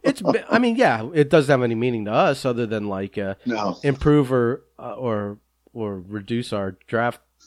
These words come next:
Speaker 1: uh,
Speaker 2: Yeah.
Speaker 1: pick. But also, it would be nice to sweep the Patriots this year. I mean, you know,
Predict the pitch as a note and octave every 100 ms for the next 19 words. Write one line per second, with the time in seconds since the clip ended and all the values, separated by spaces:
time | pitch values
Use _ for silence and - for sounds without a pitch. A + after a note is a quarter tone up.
0 | _ _ _ _ _ _ _ _ - -
1 | - G2+ F#2 G2 F2+ F#2+ - - _ C#4+
2 | C4 - G#3+ G3 F#3+ F3+ D#3+ C#3+ C3+ B2
3 | - C3+ C3 - - A2+ - A2+ G#2 G#2+
4 | G#2+ A2 A2+ C3+ D3 _ A#2 A#2+ B2+ E3
5 | - F#2+